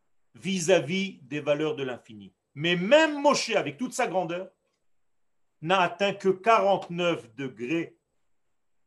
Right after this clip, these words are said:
alors qu'il y en a cinq seulement du discernement. Je ne parle pas des sphirotes plus élevées. Donc, nous avons un autre être qui va apparaître sous la forme de Moshe,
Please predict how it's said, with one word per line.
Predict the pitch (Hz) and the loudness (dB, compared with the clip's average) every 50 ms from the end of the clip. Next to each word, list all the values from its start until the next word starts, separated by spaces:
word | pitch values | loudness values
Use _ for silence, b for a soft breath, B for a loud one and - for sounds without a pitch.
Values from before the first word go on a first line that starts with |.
| _ _ _ _ _ _ _ - | _ _ _ _ _ _ _ -6
alors | 147 147 156 151 151 | -4 -2 0 -2 -2
qu'il | - 156 151 | -4 -12 -10
y | 143 147 | -6 -6
en | 139 139 | -6 -6
a | 131 | -6
cinq | - - - - 190 202 202 190 196 - _ _ _ | -8 -8 -8 -4 -2 -2 -2 -2 -6 -14 _ _ _
seulement | - - - - 240 226 214 202 240 311 330 | -4 -2 0 4 6 6 6 6 2 2 2
du | 220 175 165 | 2 -2 -4
discernement. | 139 131 165 175 - - 196 165 156 160 175 226 269 240 | -10 -8 -8 -6 -4 -2 -2 -2 -2 -4 -4 -2 -2 -2
Je | 160 131 143 | -2 -4 -8
ne | 131 | -10
parle | 123 - 127 127 - | -8 -8 -8 -8 -4
pas | - 185 190 | 2 2 2
des | 190 143 127 131 127 | 2 0 -6 -12 -10
sphirotes | - - - - - 139 131 123 143 151 147 - - _ _ _ | -10 -12 -14 -16 -16 -16 -10 -4 -4 -4 -4 -6 -14 _ _ _
plus | 135 131 139 139 - _ _ _ 117 | -20 -18 -18 -18 -20 _ _ _ -10
élevées. | 123 113 95 87 85 - _ _ _ _ _ _ _ _ _ _ _ _ _ _ _ _ _ _ _ _ _ | -10 -10 -10 -16 -20 -20 _ _ _ _ _ _ _ _ _ _ _ _ _ _ _ _ _ _ _ _ _
Donc, | 131 139 151 147 - _ - - _ _ _ _ _ | -4 -4 -4 -4 -4 _ -20 -20 _ _ _ _ _
nous | 151 185 190 190 196 170 | -8 -8 -6 -4 0 4
avons | 214 196 180 208 202 175 | 4 4 4 4 2 4
un | 156 147 147 151 180 226 | 2 2 0 0 2 4
autre | 254 233 - - - - - _ _ _ _ _ _ _ _ _ _ _ - | 4 4 4 0 -4 -16 -20 _ _ _ _ _ _ _ _ _ _ _ 2
être | 196 175 165 - - - - _ | 4 4 4 2 -6 -16 -20 _
qui | - 143 | -16 -6
va | 123 139 156 - | -4 -4 -2 0
apparaître | 214 226 226 - 214 180 147 151 143 123 113 - - _ _ _ _ _ _ _ _ _ _ _ _ _ _ _ _ _ | 0 -2 0 2 0 0 2 0 -2 -2 -4 -6 -12 _ _ _ _ _ _ _ _ _ _ _ _ _ _ _ _ _
sous | - - - 294 294 | -6 -4 -2 0 2
la | 302 247 185 | 4 4 4
forme | - - 190 160 160 151 | 2 2 -2 -2 -2 -4
de | 139 147 | -6 -6
Moshe, | 143 139 131 127 113 - - - | -8 -6 -8 -8 -8 -8 -12 -10